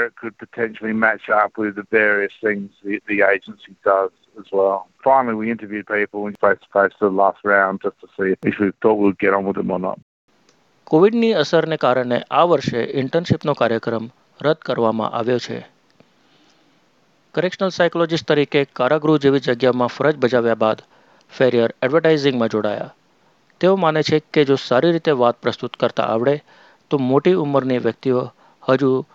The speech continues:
Speaker 2: સંક્રમણના કાળમાં પણ કામ શોધી શકે છે.
Speaker 1: For most people who've got a wealth experience in something, it's up to them to try to join the dots and show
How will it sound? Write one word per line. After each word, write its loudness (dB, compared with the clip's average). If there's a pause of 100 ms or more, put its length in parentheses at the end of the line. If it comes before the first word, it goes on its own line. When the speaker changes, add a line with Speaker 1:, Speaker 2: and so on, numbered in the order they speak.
(120)
Speaker 2:
સંક્રમણના 0
કાળમાં 0
પણ -2 (240)
કામ -2 (180)
શોધી -2
શકે 0
છે. -6 (1000)
Speaker 1:
For -6
most 0
people 2 (200)
who've -4
got 4
a 0
wealth 4
experience -2
in -8
something, -6
it's -6
up -12 (100)
to 2 (140)
them 2 (340)
to -6
try 2
to -2 (160)
join 4
the -12
dots 0 (160)
and 0
show 2